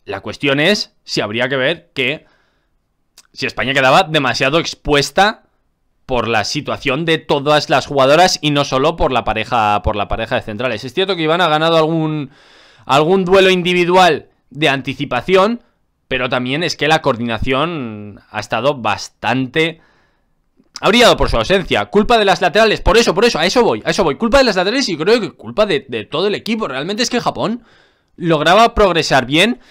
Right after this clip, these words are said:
Y a mí esto me ha recordado, me ha recordado un poquito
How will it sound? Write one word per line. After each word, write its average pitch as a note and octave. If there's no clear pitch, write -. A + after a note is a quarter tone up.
Y E3
a D#3
mí A3+
esto A3
me G#3
ha D3
recordado, G#2+
me A#2+
ha -
recordado G#3
un B2
poquito D#3+